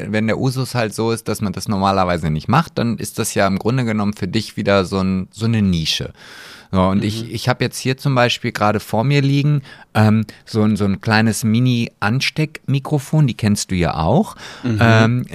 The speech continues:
Speaker 1: die halt auch total autark aufnehmen. Das heißt also, wenn du jetzt diese Rede sprichst, kannst du dir theoretisch gesehen einfach dieses Mikrofon klein irgendwo hinknipsen,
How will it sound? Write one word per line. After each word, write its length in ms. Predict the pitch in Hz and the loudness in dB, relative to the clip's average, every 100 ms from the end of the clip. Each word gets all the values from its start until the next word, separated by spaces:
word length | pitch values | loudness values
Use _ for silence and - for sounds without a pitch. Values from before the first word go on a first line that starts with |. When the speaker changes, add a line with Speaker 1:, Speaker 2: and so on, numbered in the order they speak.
| 110 | 0
Speaker 1:
die 180 | 123 117 | 2 2
halt 340 | 123 123 123 | 2 2 0
auch 220 | 117 - - | -2 -2 -4
total 440 | 131 110 120 135 | -6 -4 2 2
autark 520 | - 117 - 107 117 - | 4 0 0 -2 -2 2
aufnehmen. 500 | 107 104 85 78 80 | 0 0 -4 -4 -4
Das 160 | 85 120 | -4 0
heißt 240 | 160 - | -2 0
also, 220 | 92 90 | -4 -2
wenn 160 | 98 113 | -4 -2
du 60 | 113 | -2
jetzt 260 | 104 - | -4 -4
diese 220 | 110 95 107 | -4 -4 -2
Rede 220 | 98 92 | -2 -2
sprichst, 640 | - - 170 147 165 - | -6 0 2 2 -2 -4
kannst 240 | 135 131 127 | -2 -2 -2
du 40 | |
dir 180 | 113 110 | -4 -2
theoretisch 540 | - 104 123 - - - | 0 2 2 0 -2 -2
gesehen 320 | 107 104 101 | -2 0 2
einfach 260 | 117 127 | 0 0
dieses 300 | 123 107 107 | -4 -6 -4
Mikrofon 540 | 127 131 123 - 101 98 | -2 0 -2 -2 -2 0
klein 300 | 107 101 101 | 0 0 0
irgendwo 320 | 98 95 95 | -4 -4 -4
hinknipsen, 760 | 95 123 - 95 - - 127 | -4 -6 -4 -4 -4 -4 -4